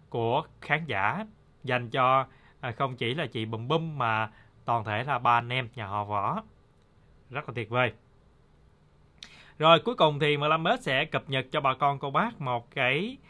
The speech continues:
à, bài viết rất là mới của chị Ni, à, mang tên là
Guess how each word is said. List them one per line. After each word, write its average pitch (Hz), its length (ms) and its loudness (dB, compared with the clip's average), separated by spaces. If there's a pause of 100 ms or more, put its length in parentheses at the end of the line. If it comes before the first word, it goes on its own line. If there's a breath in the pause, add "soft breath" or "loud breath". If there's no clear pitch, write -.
(280 loud breath)
à, 117 240 0
bài 120 280 4
viết 175 280 -4 (160)
rất 202 280 -4
là 131 120 4
mới 127 520 -4
của 123 400 0 (680)
chị 127 320 -2 (360)
Ni, 175 260 2 (360)
à, 120 460 0
mang 131 260 -6
tên 143 180 -2
là 127 240 0